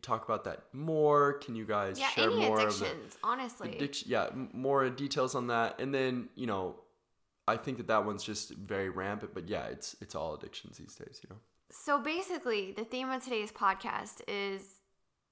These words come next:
Speaker 2: is how we can experience more joy in our lives through realizing that we are innately free beings and opening ourselves up to that potential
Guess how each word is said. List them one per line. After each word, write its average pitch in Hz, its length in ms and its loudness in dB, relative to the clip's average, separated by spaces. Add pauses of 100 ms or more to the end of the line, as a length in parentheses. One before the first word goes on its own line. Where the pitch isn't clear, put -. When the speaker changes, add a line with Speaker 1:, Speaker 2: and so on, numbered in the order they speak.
Speaker 2:
is 226 180 0
how 247 420 2 (640)
we 220 160 -6
can 220 160 -2
experience 190 720 -4
more 196 240 -2
joy 190 320 -2
in 214 80 -2
our 247 160 0
lives 269 560 -2 (380)
through 226 680 0 (680)
realizing 196 920 2
that 185 220 -2
we 208 160 -2
are 196 140 0
innately 208 680 -2
free 190 920 -4
beings 170 680 -8 (560)
and 190 600 2 (360)
opening 269 340 2
ourselves 233 440 2
up 214 140 0
to - 100 -6
that 208 160 2
potential 208 720 0